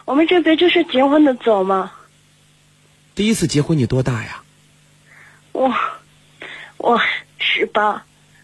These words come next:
Speaker 2: 第一次结婚过了多久啊？
Speaker 1: 也，也就过了几个月。
Speaker 2: 那为啥呀？
Speaker 1: 没有多久。
Speaker 2: 不是，那为啥呀？你咋都跟人过不成啊？你是干啥的？
Speaker 1: 啊？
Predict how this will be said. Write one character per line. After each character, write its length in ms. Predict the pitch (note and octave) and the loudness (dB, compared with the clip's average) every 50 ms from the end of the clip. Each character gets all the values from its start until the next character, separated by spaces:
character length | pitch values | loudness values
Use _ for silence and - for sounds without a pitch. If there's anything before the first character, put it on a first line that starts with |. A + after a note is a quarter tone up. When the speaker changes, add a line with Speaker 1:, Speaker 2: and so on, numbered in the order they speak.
| _ _ _ _ _ _ - - - - - _ _ _ _ _ _ _ _ _ _ - | _ _ _ _ _ _ -20 -20 -20 -20 -20 _ _ _ _ _ _ _ _ _ _ -2
Speaker 2:
第 140 | G3+ A3+ | 0 2
一 60 | A#3+ A#3 | 2 2
次 160 | - G3 E3+ | 2 2 0
结 180 | - - E3+ | 2 2 0
婚 460 | E3 - F3 F3+ F3+ F3+ F3 F3 E3+ - _ _ _ _ _ _ _ _ _ _ _ _ _ | 0 2 2 2 4 4 4 2 0 -2 _ _ _ _ _ _ _ _ _ _ _ _ _
过 200 | - F#3+ G3+ F#3 | 0 2 2 4
了 80 | C#3+ B2+ | 4 2
多 180 | - D#3+ E3+ | 2 2 0
久 220 | D#3+ B2 - A2 D2+ | 0 0 -2 -4 -4
啊？ 280 | D2 D2+ C#2+ - - - _ _ _ _ _ _ _ _ _ _ _ _ _ _ - - - - - - - - _ _ - - - | -6 -10 -12 -12 -14 -18 _ _ _ _ _ _ _ _ _ _ _ _ _ _ -20 -20 -20 -20 -20 -20 -20 -20 _ _ -20 -20 -16
Speaker 1:
也， 120 | - F#3+ - A#3 | -14 -8 -4 0
也 140 | A3 A3 G#3+ | 2 2 2
就 140 | - D4+ D#4 | 4 2 0
过 180 | - D#4 D4+ C#4+ | 2 2 2 4
了 120 | A#3+ A3 | 2 0
几 220 | A3+ - G3 F#3+ | -2 -4 -8 -8
个 140 | F#3+ F#3+ G#3+ | -6 -4 -2
月。 320 | A3+ A#3 A#3 G#3+ - - - - _ _ _ _ _ _ _ _ _ _ _ | 0 2 2 2 0 -4 -12 -20 _ _ _ _ _ _ _ _ _ _ _
Speaker 2:
那 160 | - A3+ C4 B3+ | -2 0 2 2
为 160 | C4 A#3+ F3+ | 2 2 2
啥 120 | D#3+ D3 | 2 2
呀？ 40 | C3+ | 2
Speaker 1:
没 60 | D3+ | 0
有 60 | D#3+ | 0
多 80 | - A#3+ | -2 -2
久。 240 | - A3+ G#3 - G3 - - | -2 -4 -4 -4 -6 -4 0
Speaker 2:
不 60 | B3 | 0
是， 40 | C4+ | 2
那 120 | C#4 D4+ | 4 4
为 120 | D4 C4+ G3 | 4 2 2
啥 200 | D3+ D3+ D3+ F3+ | 2 0 0 0
呀？ 160 | F#3+ F#3 - _ _ _ _ _ _ _ | 0 -2 -4 _ _ _ _ _ _ _
你 120 | - A3+ C#4 | -2 0 2
咋 120 | C4+ A3 | 2 2
都 80 | F#3 B3 | 0 0
跟 120 | A#3 C4+ | 0 0
人 80 | C4 G#3 | 0 2
过 160 | - C#4 A#3 | 2 2 2
不 60 | F3 D#3+ | 2 0
成 180 | - F#3 F#3 | 0 2 2
啊？ 80 | A3 A#3 | 2 2
你 120 | G#3 G#3 | 2 2
是 60 | A3 | 0
干 160 | - C4 A#3+ F#3 | 0 0 0 0
啥 200 | D#3 B2+ D3+ F#3 | 0 0 0 0
的？ 160 | G#3 F3+ E3 _ _ _ _ _ _ _ _ _ _ _ _ _ _ _ _ _ _ _ _ _ _ _ - - - - - - _ _ _ _ _ - | 0 0 -2 _ _ _ _ _ _ _ _ _ _ _ _ _ _ _ _ _ _ _ _ _ _ _ -14 -14 -14 -14 -14 -20 _ _ _ _ _ -2
Speaker 1:
啊？ 200 | C4 C4 C4+ | 0 0 2